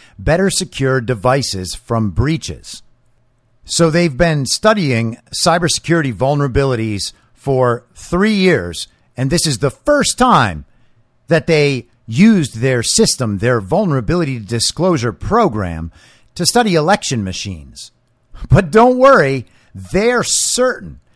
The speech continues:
that in twenty twenty, it was the safest and most secure election of all time. The security of Dominion voting machines has become a flashpoint in the fraught politics of the twenty twenty election,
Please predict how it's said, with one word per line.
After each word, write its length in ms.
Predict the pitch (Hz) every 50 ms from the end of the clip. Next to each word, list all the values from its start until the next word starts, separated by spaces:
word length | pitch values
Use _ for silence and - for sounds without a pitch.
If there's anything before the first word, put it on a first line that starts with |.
| _ _ _ _ _
that 200 | - 170 170 160
in 100 | 156 147
twenty 380 | - - - 180 196 185 156
twenty, 500 | - - - 190 208 226 143 107 76 - - _ _ _ _ _ _ _
it 80 | - 151
was 220 | 147 147 147 123
the 120 | 98 135 123
safest 600 | 113 - - - 220 220 214 - 127 110 - -
and 80 | 127 127
most 240 | 139 160 160 - -
secure 300 | 143 - - 185 185 156
election 340 | 127 135 151 147 - 113
of 100 | 110 92
all 180 | 101 117 101 92
time. 360 | - - 147 139 85 57 - _ _ _ _ _ _ _ _ _ _ _ _ _ _ _ _ _ - - - - -
The 100 | 180 180
security 500 | - 190 - - 233 254 277 269 247 208
of 80 | 143
Dominion 380 | 113 151 139 151 156 156 135 117
voting 280 | 143 165 170 165 151 135
machines 420 | 113 104 - - 123 120 123 120
has 100 | 131 110
become 280 | 110 151 - 165 175 170
a 60 | 151
flashpoint 720 | - - 185 202 202 196 175 - - - 107 90 87 80 78
in 120 | 113 127
the 40 | 123
fraught 380 | - - - 196 190 185 -
politics 540 | - 143 170 180 165 123 - - 110 - -
of 80 | 117 90
the 80 | 110
twenty 260 | - - 135 151 143 -
twenty 240 | - 135 143 123
election, 420 | 113 113 135 143 - - - -